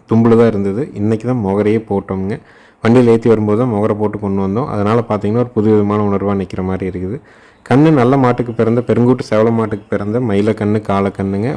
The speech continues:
வயசு பன்னெண்டு மாசம் ஆகுது. சுழி சுத்தமா இருக்குது. கழிப்பு சுழி குறைப்பழுது இல்லைங்க. விற்பனை விலை வந்து பாத்தீங்கன்னா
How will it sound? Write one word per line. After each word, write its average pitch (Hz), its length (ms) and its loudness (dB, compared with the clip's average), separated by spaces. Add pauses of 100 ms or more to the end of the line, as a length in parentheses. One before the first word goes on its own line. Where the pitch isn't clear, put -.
வயசு 110 360 0
பன்னெண்டு 101 340 0
மாசம் 101 340 -2
ஆகுது. 95 280 -2
சுழி 110 260 0
சுத்தமா 101 360 -4
இருக்குது. 95 300 -4 (480)
கழிப்பு 135 280 4
சுழி 127 220 0
குறைப்பழுது 107 640 0
இல்லைங்க. 98 360 -2 (120)
விற்பனை 110 380 0
விலை 107 280 4
வந்து 104 240 0
பாத்தீங்கன்னா 95 500 -8